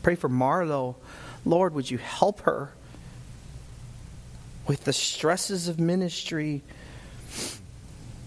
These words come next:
God, may she bear up under it. Would, would you be her strength and her, and her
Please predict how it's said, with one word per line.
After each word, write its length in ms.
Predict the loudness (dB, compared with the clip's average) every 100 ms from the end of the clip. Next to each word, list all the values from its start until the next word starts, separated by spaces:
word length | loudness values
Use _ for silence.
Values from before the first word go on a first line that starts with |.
| -14 -14 -14 -14 -14 -14 2
God, 340 | 4 6 4 4
may 160 | 2
she 200 | 2 -2
bear 560 | -2 4 6 6 4 4 4
up 220 | 4 2
under 380 | 2 2 4 4
it. 140 | 4
Would, 200 | 0 2
would 180 | 2 2
you 60 | -2
be 220 | 0 0
her 140 | 0
strength 680 | 0 -4 -2 0 0 0 -2
and 180 | -2 0
her, 200 | 0 -2 -6 -12 -12 -12 -12 0
and 200 | 2 4
her 360 | 4 4 2